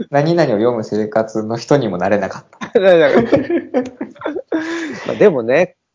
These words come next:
Speaker 1: 代わりに読む人っていう人もいますからね。
Speaker 2: そうですね。
Speaker 1: うん。なかなか難しいですよね。だからその、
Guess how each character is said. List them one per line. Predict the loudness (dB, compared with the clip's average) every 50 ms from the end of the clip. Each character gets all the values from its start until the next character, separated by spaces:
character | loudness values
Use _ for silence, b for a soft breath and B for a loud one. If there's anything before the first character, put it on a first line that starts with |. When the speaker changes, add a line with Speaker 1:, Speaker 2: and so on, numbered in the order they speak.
| _ -18
Speaker 1:
代 | -8 0 4 6 6
わ | 6
り | 6 4 4
に | 4 6
読 | 6 4
む | 4 2
人 | -2 -4 -12
っ | -12
て | _ -14
い | -14
う |
人 | -14 -12
も | -12
い | -10 -6
ま | -6 -6
す | -6 -6
か | -8 -10
ら | -10 -10
ね。 | -8 -8 -6 -6 -8 -10 _ _ _ -20 -18 -16
Speaker 2:
そ | -12 -10 -10
う | -10
で | -10 -12
す | -18 -18 -14
ね。 | -14 -12 -12 -14 -16 -18 -14 -10
Speaker 1:
う | -8
ん。 | -6 -4 -4 -4 -6 -6 -8
な | -8 -6
か | -6 -4
な | -4
か | -2 -4
難 | -2 0 0 0 0
し |
い | -2
で | -6
す | -8 -10
よ | -10
ね。 | -10 -12 -14
だ | -14
か | -16 -16
ら | -16
そ | -16 -14
の、 | -14 -14 -16